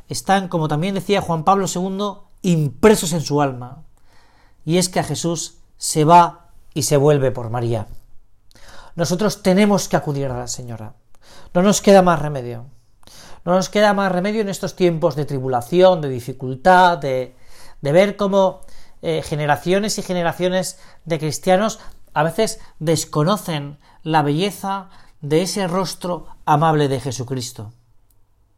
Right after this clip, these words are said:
Nos podíamos preguntar, ¿y dónde me muestra María a Jesús? Pues mira, eh, un lugar donde nuestra madre nos muestra a su hijo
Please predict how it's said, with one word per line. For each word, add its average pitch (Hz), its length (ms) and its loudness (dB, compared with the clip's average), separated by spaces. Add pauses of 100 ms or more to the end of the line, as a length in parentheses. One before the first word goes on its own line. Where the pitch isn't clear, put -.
(840)
Nos 160 140 -10
podíamos 202 400 6
preguntar, 175 640 0 (1000)
¿y 170 120 2
dónde 214 560 4 (180)
me 160 140 2
muestra 170 400 4
María 156 320 6
a - 20 0
Jesús? - 540 -6 (1200)
Pues 131 120 -10
mira, 175 460 4 (580)
eh, 165 240 -10 (1400)
un 202 140 6
lugar 202 420 6 (340)
donde 160 260 0
nuestra 160 260 -2
madre 196 500 0
nos 170 220 -4
muestra 202 300 -2
a - 20 -2
su 190 140 -2
hijo 202 360 -4